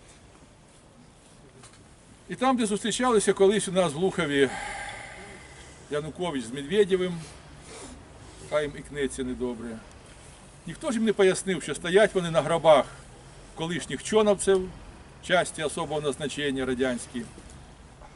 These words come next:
які вб-, вбивали наших, а наші вбивали їх, і там їх ховали.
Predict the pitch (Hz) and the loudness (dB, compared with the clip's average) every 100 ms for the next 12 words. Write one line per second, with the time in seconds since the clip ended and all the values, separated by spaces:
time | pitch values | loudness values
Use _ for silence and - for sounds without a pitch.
0 | - - - 147 247 226 175 180 185 190 | -20 -20 -16 0 2 2 2 2 4 8
1 | 180 160 165 214 226 226 220 - - - | 6 6 6 6 6 4 -2 -6 -14 -12
2 | 95 113 113 143 139 160 180 190 202 202 | -12 -10 -10 -8 -10 -6 -2 -2 -2 -4
3 | 226 - - - - - - - 170 196 | -6 -10 -20 -20 -20 -20 -18 -8 -4 -2
4 | 180 - 175 185 185 - | -4 -8 -6 -4 -4 -6